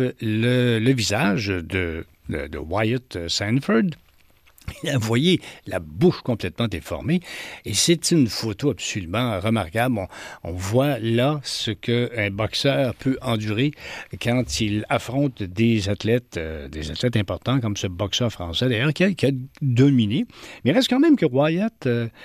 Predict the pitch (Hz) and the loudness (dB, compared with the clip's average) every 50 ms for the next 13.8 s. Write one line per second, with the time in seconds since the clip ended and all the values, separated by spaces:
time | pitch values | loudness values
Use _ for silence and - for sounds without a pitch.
0 | - - - - - 107 107 107 104 - - - 147 143 131 113 - - 135 165 | -20 -20 -18 -14 -10 -6 -6 -4 -2 0 2 2 4 4 2 2 0 0 0 0
1 | 262 214 151 127 104 110 104 - 101 90 - 156 139 107 92 - 101 95 92 107 | 2 2 2 2 0 0 0 0 -2 0 2 2 2 2 0 -4 -4 -2 -2 0
2 | 123 131 110 92 78 98 113 113 98 - - 90 85 95 92 131 117 - - 92 | 0 0 0 -2 -2 0 0 0 0 -2 -4 -4 -4 -4 -4 -4 -4 -4 -4 -2
3 | 98 127 156 156 131 120 113 135 151 156 120 175 226 226 165 139 147 165 190 233 | -2 0 2 2 2 2 2 2 2 0 0 0 0 0 0 0 0 0 0 0
4 | 220 170 143 123 101 123 180 180 - - - - _ - 135 151 - - - - | 2 2 0 0 2 2 0 0 -2 -8 -18 -14 _ -6 -6 -6 -6 -10 -18 -20
5 | - - - - - 90 - - 156 156 120 98 90 87 - - - 95 110 113 | -20 -20 -14 -10 -6 -4 0 2 2 2 2 2 0 -2 -2 -2 -2 -2 -2 -2
6 | - - 92 78 76 78 76 76 - - 80 73 71 71 71 73 78 - - 135 | -2 -4 -4 -6 -6 -6 -8 -8 -10 -10 -10 -10 -10 -12 -14 -16 -12 -6 -2 -2
7 | 131 107 107 101 - - 92 87 - - 80 85 90 92 - - - - - - | 0 0 -2 -4 -4 -4 -6 -4 -4 -6 -6 -8 -10 -10 -12 -12 -14 -14 -12 -10
8 | - - 139 160 202 214 - - 151 139 127 131 139 156 160 135 - - 131 113 | 0 4 4 4 4 4 0 -4 -4 -4 -2 -2 0 0 0 -2 -2 -4 -8 -8
9 | - 123 120 131 147 151 147 - _ - 92 95 101 127 160 - 107 101 - - | -6 -4 -4 -2 -2 -4 -6 -8 _ -8 -6 -2 -2 -2 -2 -2 -4 -8 -6 -2
10 | 147 143 113 101 - - 85 85 127 143 117 92 73 - - - 139 123 - - | -2 -2 -2 -2 -2 -4 -4 -2 -2 -2 -2 -2 -6 -6 -2 -2 -2 -2 -2 -6
11 | 139 160 175 147 113 - 87 - - 107 104 101 - - 117 98 - - - 95 | -6 -6 -6 -6 -6 -8 -10 -10 -8 -8 -8 -8 -8 -8 -6 -4 -6 -6 -6 -8
12 | 87 - - 127 127 107 90 85 - 98 - - - 110 87 85 98 113 120 113 | -10 -6 -4 -2 -2 -2 -2 -4 -4 -6 -4 -4 -2 -2 -2 0 0 0 0 -2
13 | - 123 113 104 90 92 87 87 80 78 78 - 160 165 - - | -2 -2 -2 -2 -2 -2 -4 -4 -6 -6 -2 0 0 0 0 -2